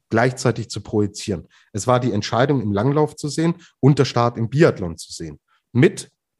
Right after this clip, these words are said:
haben sie sehr gut gemacht. Den Fokus dann, als im Langlauf die Entscheidung kam,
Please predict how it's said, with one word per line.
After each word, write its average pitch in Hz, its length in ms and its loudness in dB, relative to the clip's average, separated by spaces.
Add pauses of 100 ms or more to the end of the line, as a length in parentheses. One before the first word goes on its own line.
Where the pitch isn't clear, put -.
haben 127 160 2
sie 117 100 0
sehr 113 240 4
gut 113 220 -4
gemacht. 98 520 -4 (480)
Den 107 120 -2
Fokus 175 460 0
dann, 131 240 2
als 120 260 -2
im 107 100 -4
Langlauf 135 560 2
die 127 100 -6
Entscheidung 110 420 -2
kam, 135 360 -2